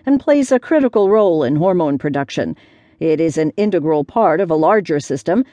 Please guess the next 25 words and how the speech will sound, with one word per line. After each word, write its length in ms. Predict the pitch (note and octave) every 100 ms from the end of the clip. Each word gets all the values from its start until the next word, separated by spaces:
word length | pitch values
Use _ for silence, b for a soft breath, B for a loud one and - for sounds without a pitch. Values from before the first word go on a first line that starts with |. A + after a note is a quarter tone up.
| B
which 180 | G#3 G#3
includes 680 | B3 B3+ C#4+ B3 A#3 C#4+ -
the 160 | C4 A3+
hypothalamus, 880 | A#3+ A#3+ A3 B3 A3+ F#3+ D3 - B B -
the 100 | B3+
part 240 | C#4 B3+
of 140 | C4 C4
the 100 | C4+
brain 400 | A#3 G3 E3+ F#3+
that 220 | F#3 E3+
governs 480 | F3+ D#3 D#3+ G3 -
hunger, 440 | F#3 D#3+ D3+ A#3
thirst, 520 | - B3+ D#3+ A#2 -
metabolism, 800 | A3 A#3 D4 D4+ G#3+ E3 D3 B2+ b b B3+
and 160 | C4+
hormone 480 | A#3 G3+ F#3+ E3 D#3+
production, 600 | F3+ E3 G3+ - C#3+ - b b b b -
and 240 | B3+ D4
the 60 | D#4
pituitary 640 | C#4+ A#3+ F3+ F3+ D#3+ D3
gland, 480 | D3 D#3+ D3 C3+ C3+ b b
which 220 | E3+ -
manages 580 | F3+ F#3 F3+ D#3+ D#3+ D#3+
growth, 540 | F3 F3 C#3+ G3 -
reproduction, 840 | D3 E3+ D#3 G3 B3 B3+ - D#3